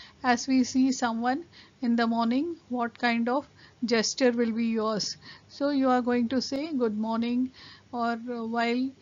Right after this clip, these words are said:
uh, we are going apart, we can say, "Goodbye."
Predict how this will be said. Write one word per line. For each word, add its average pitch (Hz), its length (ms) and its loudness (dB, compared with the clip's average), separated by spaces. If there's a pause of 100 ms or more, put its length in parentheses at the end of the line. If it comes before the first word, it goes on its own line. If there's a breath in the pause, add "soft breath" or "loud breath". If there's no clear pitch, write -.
(340 soft breath)
uh, 247 520 -6 (1120)
we 254 80 4
are 247 240 6
going 254 320 4
apart, 254 380 2
we 262 100 0
can 240 280 -2
say, 254 320 -2 (340 loud breath)
"Goodbye." 240 580 -2